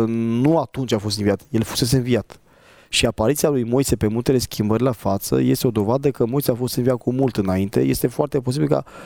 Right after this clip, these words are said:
la puțin timp dup-, după ce a murit să-i fost înviat, să fie luat la ceruri, pentru că moartea lui Moise a fost un, un act pedagogic pentru el și pentru popor.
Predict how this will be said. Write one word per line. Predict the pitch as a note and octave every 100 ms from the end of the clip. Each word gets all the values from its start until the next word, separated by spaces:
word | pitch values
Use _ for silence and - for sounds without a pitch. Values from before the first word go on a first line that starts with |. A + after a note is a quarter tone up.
| - -
la | - D3 B2+
puțin | - C#3 E3
timp | D3
dup-, | C#3+ B2
după | C3 C3+
ce | C3
a | C3+
murit | D3 B2 - - - - _ _ _ _ _
să-i | - G#2+
fost | A2 A#2+
înviat, | A2+ G#2 A#2+
să | -
fie | A2+ A#2
luat | A2+
la | A2
ceruri, | - A2 G2+ B2+ - - -
pentru | B2+ A#2
că | A2+ A#2+ A#2 A2 A2 - -
moartea | B2+ A#2+ B2+ C3 B2+
lui | A2
Moise | A#2 C#3 C3+
a |
fost | - C#3+ -
un, | - B2 A2+
un | A2 A2 G#2+ A2
act | A#2+ -
pedagogic | - A2+ A2 C3 C3+ A#2
pentru | - A#2+ A#2
el | G2+ A2
și | A2+ G#2
pentru | A#2+ A2
popor. | A2+ G#2+ A#2+ -